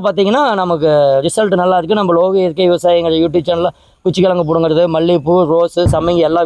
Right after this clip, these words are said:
வீடியோவும் போட்டிருப்போம். எல்லாம் செலவில்லாம நம்ம இதை வச்சு செய்யறது தான். இப்ப இந்த சாணப்பாசி கரைசல் எப்படி தயாரிக்கிறது, நாட்டு மாட்டு சாணத்துல இருந்து அப்படிங்கிற வீடியோவும் லோக இயற்கை விவசாயிங்கிற YouTube சேனல்ல, என்னுடைய சேனல்ல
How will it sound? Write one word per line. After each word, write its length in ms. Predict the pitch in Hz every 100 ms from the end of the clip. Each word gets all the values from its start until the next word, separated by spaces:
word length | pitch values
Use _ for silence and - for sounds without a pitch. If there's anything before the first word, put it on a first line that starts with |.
| 170
வீடியோவும் 340 | 180 185 165
போட்டிருப்போம். 480 | 165 165 156 135 208 - _ _ 165
எல்லாம் 180 | 196 202
செலவில்லாம 500 | - 175 180 180 185
நம்ம 160 | 170 151
இதை 100 | 151 156
வச்சு 180 | 151 185
செய்யறது 280 | 160 151 135 135
தான். 120 | 208 - _ _ _ _ 170
இப்ப 120 | 185 160 139 139 135 139 - _ _
இந்த 100 | 165 165
சாணப்பாசி 420 | 196 214 196 175
கரைசல் 320 | 185 180 170 165
எப்படி 200 | 214 196 170
தயாரிக்கிறது, 560 | 170 196 190 180 160 156
நாட்டு 220 | 151 175 185
மாட்டு 180 | 170 160 -
சாணத்துல 400 | 165 160 160 151
இருந்து 180 | 165 175 170
அப்படிங்கிற 420 | 151 165 165 156 143
வீடியோவும் 400 | 175 185 180 202
லோக 140 | 170 180 180
இயற்கை 240 | 156 170
விவசாயிங்கிற 520 | 165 151 165 165 156 151
YouTube 240 | 165 165 -
சேனல்ல, 280 | 160 156 151
என்னுடைய 200 | 147 147 135
சேனல்ல 260 | 160 170